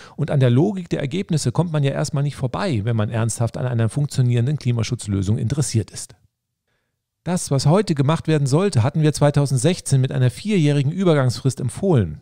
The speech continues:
Das hätte dann viel weniger im Gebälk geknirscht. Aber die damalige Regierung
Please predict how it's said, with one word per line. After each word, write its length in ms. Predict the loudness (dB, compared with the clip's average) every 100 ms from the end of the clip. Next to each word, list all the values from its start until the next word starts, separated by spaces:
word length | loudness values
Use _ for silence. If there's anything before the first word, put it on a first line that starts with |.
| _
Das 240 | -2 0 2
hätte 180 | 2 2
dann 200 | 2 0
viel 240 | 0 0
weniger 320 | 2 2 2
im 120 | 2
Gebälk 360 | 0 2 2 2
geknirscht. 560 | -2 0 0 0 -6 -16 -20 -20
Aber 300 | -6 0 2
die 140 | 2 0
damalige 580 | 0 0 0 2 2 0
Regierung 420 | 2 4 4